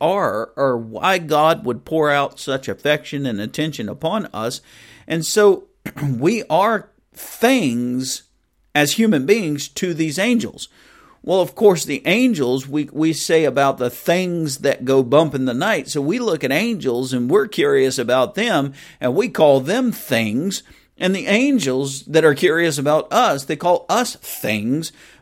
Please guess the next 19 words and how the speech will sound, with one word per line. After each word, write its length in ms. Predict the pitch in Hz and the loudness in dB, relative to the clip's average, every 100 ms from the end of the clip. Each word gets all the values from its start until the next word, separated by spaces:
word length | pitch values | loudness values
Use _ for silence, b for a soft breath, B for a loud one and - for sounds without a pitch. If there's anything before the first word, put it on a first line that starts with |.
| - | -6
But 100 | 147 | -4
the 80 | |
recognition 880 | 160 226 226 156 147 196 233 - 147 | 2 0 0 -10 -4 0 0 0 -4
of, 260 | 131 123 - | -4 -6 -6
of 220 | 143 131 131 | -2 -2 -4
the 60 | |
child 680 | 107 - 196 233 185 131 127 | -10 -2 0 2 0 -2 -4
from 260 | 143 131 | -2 0
its 380 | 117 - - - | -2 -6 -10 -10
beginnings 840 | - 139 135 120 185 226 196 143 | -12 -6 -6 2 2 4 0 -4
of 120 | 131 117 | -6 -6
cellular 520 | 185 196 180 143 131 | -4 0 0 0 0
division 640 | 120 113 185 208 139 120 | -4 0 2 2 -2 -2
as 140 | 123 120 | -4 -6
being 360 | - 156 131 | -2 -2 0
conceived 680 | 131 120 - - 214 202 135 | 0 -2 -2 -4 -2 -2 0
in 100 | 131 | 0
the 120 | 110 | 0
womb 440 | 104 190 233 139 | 0 0 0 0